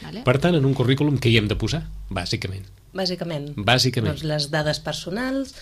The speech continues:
Speaker 3: la formació que tenim, que
Speaker 2: Mhm.
Speaker 3: està, s'hauria de ficar al centre l'any de finalització, val?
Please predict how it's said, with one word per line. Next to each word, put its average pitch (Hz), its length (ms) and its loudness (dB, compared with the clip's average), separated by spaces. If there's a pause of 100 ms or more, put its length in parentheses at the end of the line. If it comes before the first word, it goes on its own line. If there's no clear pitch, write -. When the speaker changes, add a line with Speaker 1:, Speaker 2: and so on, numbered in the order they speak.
(540)
Speaker 3:
la 165 100 -2
formació 139 440 -2
que 151 80 -6
tenim, 220 440 -2 (100)
que - 100 -6
Speaker 2:
Mhm. 101 60 0
Speaker 3:
està, 160 640 0
s'hauria 165 400 0
de - 80 -6
ficar 175 360 -2
al 165 160 -2
centre 185 540 0
l'any 151 220 -2
de 151 80 -2
finalització, 151 920 0 (340)
val? 165 260 -10